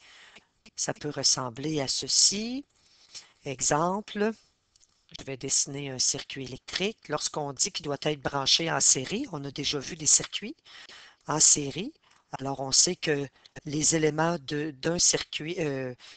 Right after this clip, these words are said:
qui se branchent dans un circuit ont deux bornes. Donc, euh,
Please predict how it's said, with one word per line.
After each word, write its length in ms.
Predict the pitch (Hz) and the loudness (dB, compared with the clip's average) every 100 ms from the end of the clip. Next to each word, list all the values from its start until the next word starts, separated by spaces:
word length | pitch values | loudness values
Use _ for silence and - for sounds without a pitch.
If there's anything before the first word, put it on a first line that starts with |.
| _ | _
qui 100 | - | 2
se 120 | 175 | 4
branchent 280 | 143 160 185 | 4 4 4
dans 180 | 147 143 | 0 2
un 40 | |
circuit 540 | - 156 - - 170 - - - _ _ _ _ | 2 2 -2 -8 -8 -10 -20 -20 _ _ _ _
ont 300 | 160 151 143 | -2 0 -2
deux 380 | 127 139 165 156 | -4 -2 0 -2
bornes. 680 | 123 143 147 214 220 196 147 _ _ _ _ _ _ _ _ _ _ _ _ _ _ _ _ _ _ _ _ _ _ _ _ | 4 4 6 4 0 -8 -10 _ _ _ _ _ _ _ _ _ _ _ _ _ _ _ _ _ _ _ _ _ _ _ _
Donc, 320 | 143 143 151 156 | -4 -4 -2 -2
euh, 240 | 139 135 | 0 0